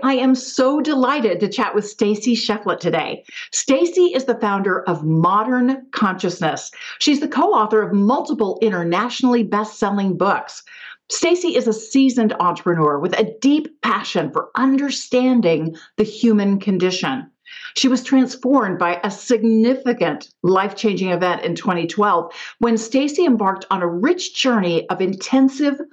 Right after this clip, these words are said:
personal exploration. This experience, combined with her innate insight and compassion,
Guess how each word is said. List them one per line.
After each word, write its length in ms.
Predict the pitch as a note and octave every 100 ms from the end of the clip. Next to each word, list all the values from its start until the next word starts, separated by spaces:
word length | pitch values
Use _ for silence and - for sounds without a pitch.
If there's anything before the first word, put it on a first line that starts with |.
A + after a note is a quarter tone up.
| _ _
personal 720 | - A3+ G#3+ A3 G3+ G3+ G#3 _ _ _
exploration. 1040 | F#3 - - E3+ E3+ D#3 D3+ - A2+ - - _ _ - - -
This 140 | A#3
experience, 600 | F4 - - E4 B3 A3
combined 500 | - G#3 F3+ F#3+ A#3 G#3
with 120 | G3
her 160 | F#3+ -
innate 360 | E3+ F#3 F3 -
insight 560 | A#3+ C4 - C#4 C#4
and 100 | F#3+
compassion, 720 | F#3+ F#3 A#3+ E4 F4 G3 G3